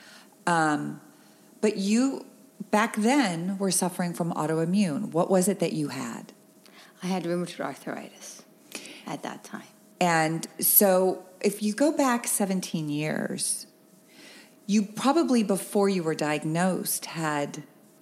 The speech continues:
Speaker 1: all kinds of symptoms that were plaguing you.
Speaker 2: Actually, not really.
Speaker 1: No?
Speaker 2: Um, everything started when I had Noor, my daughter. You
Speaker 1: Okay.
Speaker 2: know, our, um, and I believe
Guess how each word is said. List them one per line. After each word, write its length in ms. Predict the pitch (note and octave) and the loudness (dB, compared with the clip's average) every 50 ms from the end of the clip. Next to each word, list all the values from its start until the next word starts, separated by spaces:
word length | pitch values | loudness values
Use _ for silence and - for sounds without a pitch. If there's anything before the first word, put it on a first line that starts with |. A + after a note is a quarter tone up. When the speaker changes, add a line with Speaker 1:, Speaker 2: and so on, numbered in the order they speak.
| _ _ _ _ _ - _ _ _ _ - | _ _ _ _ _ -20 _ _ _ _ -6
Speaker 1:
all 120 | G#3 G#3+ | -4 -4
kinds 340 | G#3+ - - C4+ C4+ B3+ B3 | -4 0 2 2 4 4 4
of 180 | A#3 G3 F#3 F3+ - - | 2 0 -2 -4 -8 -6
symptoms 840 | - - - - - D#4 D#4+ D#4+ D4+ - G#3 D#3+ D3+ D3+ C#3+ - - | -4 -2 -2 0 0 2 2 2 2 0 0 0 -2 -2 -4 -4 -2
that 220 | - E3 D#3+ - | -2 -4 -4 -2
were 340 | E3 E3 D#3+ D#3 D3+ D3+ C#3+ - - - - - | -2 0 0 0 0 -2 -4 -8 -14 -20 -20 -18
plaguing 720 | - - - - A#3+ A#3+ B3+ C4 C#4 A#3 A#3 F#3+ E3 D3 | -18 -16 -10 -6 -2 0 2 2 2 2 0 0 -2 -4
you. 440 | C#3 - - - - - - - - - - - _ - | -4 -6 -6 -8 -10 -10 -12 -14 -16 -18 -20 -20 _ -4
Speaker 2:
Actually, 920 | - B3+ B3+ B3+ - - - C4+ C4+ C4+ C#4 C4+ C4+ C4+ C4+ C4+ C4+ - - - - - | -2 0 0 0 -2 -2 0 2 2 4 4 4 4 2 2 0 -2 -6 -14 -10 -4 0
not 400 | G#3+ G#3+ G#3+ G#3+ G#3+ G#3+ G#3+ G#3 | 4 4 4 4 4 2 2 2
really. 540 | F#3+ F#3 F3+ F3 E3 F3 E3+ D#3+ - - - - | 2 2 2 0 0 -4 -6 -8 -12 -16 -8 -4
Speaker 1:
No? 440 | F#3 E3+ F3+ G3+ A3+ B3+ D4 D#4 B3+ - | -2 0 2 4 4 4 4 2 -2 -4
Speaker 2:
Um, 540 | F#3 F3+ F3+ F3 E3+ E3+ E3+ E3+ - - - - - - - - - _ - | -4 -2 -2 -2 -2 -2 -2 -4 -4 -8 -10 -18 -20 -20 -20 -20 -12 _ -2
everything 380 | G#3+ G#3 A3+ G#3+ - A#3+ G#3+ | -2 0 0 -2 0 -2 -2
started 400 | G3 - - F#3+ F#3 F#3 F#3+ F#3 | -2 -4 -4 -4 -4 -4 -4 -4
when 140 | F#3 E3+ D#3 | -6 -6 -6
I 60 | C#3+ | -6
had 260 | D3 C#3+ D#3 D#3 - E3 | -8 -8 -10 -10 -10 -10
Noor, 460 | D#3 D#3 D#3 D3+ C#3 C3 - - - - - - | -8 -8 -8 -10 -10 -12 -12 -16 -18 -20 -16 -12
my 140 | - D3 D3+ | -10 -10 -8
daughter. 460 | D3 D3 C#3+ C#3 C#3 - - - - - - - | -6 -6 -6 -6 -6 -8 -12 -14 -16 -18 -8 -6
You 80 | - D#3+ | -4 -4
Speaker 1:
Okay. 160 | D3 D3+ - | -2 -4 -6
Speaker 2:
know, 160 | - - - - | -6 -8 -10 -10
our, 240 | E3+ D#3 D3+ D#3 D#3 - - - - - - - - - - - - - - - - | -10 -8 -8 -8 -10 -12 -18 -20 -20 -20 -20 -20 -20 -20 -20 -20 -20 -20 -20 -16 -8
um, 580 | - E3 E3 D#3+ D#3+ D#3 D3+ D3 D3 D#3+ G#3 - - - - - - | -6 -4 -2 -2 -2 -4 -4 -4 -4 -6 -6 -8 -10 -16 -16 -8 -6
and 600 | F#3+ F3+ F3 E3 D#3+ D#3 D#3+ D#3+ D#3 D3+ - - - - - _ _ _ _ _ _ _ _ - | -4 -2 -2 -2 -2 -2 -2 -4 -4 -6 -8 -12 -18 -20 -20 _ _ _ _ _ _ _ _ -6
I 120 | F3+ F3+ | -4 -4
believe 580 | F3+ - F#3+ F3 E3+ F#3+ G3 G#3 G#3+ F#3 F3+ | -2 -2 -2 0 0 0 2 2 2 0 -2